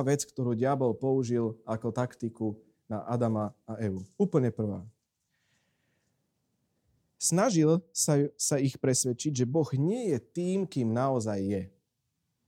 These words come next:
Že on nie je taký, aký naozaj je. Že jeho prírodzenosť nie je taká, ako tvrdí.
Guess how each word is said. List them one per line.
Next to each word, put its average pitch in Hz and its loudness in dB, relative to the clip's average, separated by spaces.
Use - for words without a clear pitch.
Že - -2
on 156 0
nie 143 2
je 98 0
taký, 98 -8
aký 113 -6
naozaj 104 -4
je. 156 2
Že 151 4
jeho 160 6
prírodzenosť 151 4
nie 170 2
je - -12
taká, 139 -2
ako 117 -6
tvrdí. 110 -2